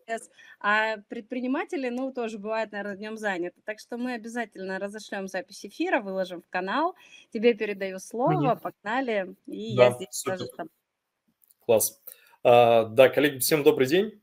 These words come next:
Speaker 2: Рад, что у нас, а, такое оптимальное количество, сможем больше с вами пообщаться, познакомиться, и предлагаю как раз с этого и начать.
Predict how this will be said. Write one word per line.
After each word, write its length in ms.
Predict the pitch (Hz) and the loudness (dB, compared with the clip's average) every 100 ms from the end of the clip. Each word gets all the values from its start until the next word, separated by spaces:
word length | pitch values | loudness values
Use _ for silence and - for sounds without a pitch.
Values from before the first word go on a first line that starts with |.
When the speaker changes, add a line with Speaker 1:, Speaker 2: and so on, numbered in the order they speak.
| - | 0
Speaker 2:
Рад, 240 | 131 143 | 8 8
что 180 | - 135 | 8 0
у 20 | |
нас, 460 | 127 131 123 - - | 2 2 2 0 2
а, 340 | 117 113 110 | 4 4 4
такое 260 | 107 - 131 | 2 0 0
оптимальное 420 | 147 131 131 123 | 0 0 2 2
количество, 600 | 117 123 160 - - 110 | 0 -2 -2 -4 0 2
сможем 440 | 104 - 117 113 110 | 2 -2 -4 -4 -2
больше 840 | 120 120 - 107 107 104 104 104 104 | -2 -2 -2 2 2 2 0 -2 -2
с 160 | - | 0
вами 580 | 113 113 107 104 101 104 - | 0 0 -2 -4 -4 -6 0
пообщаться, 440 | 110 - 95 - | 0 2 0 0
познакомиться, 720 | - 110 113 185 156 - 107 104 | -4 -2 4 4 4 -2 0 2
и 240 | 107 120 | 0 -2
предлагаю 500 | 117 107 107 107 117 113 | -4 -2 0 2 0 0
как 80 | |
раз 200 | 110 113 | -2 0
с 40 | - | 0
этого 260 | 113 107 | 0 2
и 60 | 110 | 0
начать. 460 | 110 107 110 - | -2 -4 -4 -4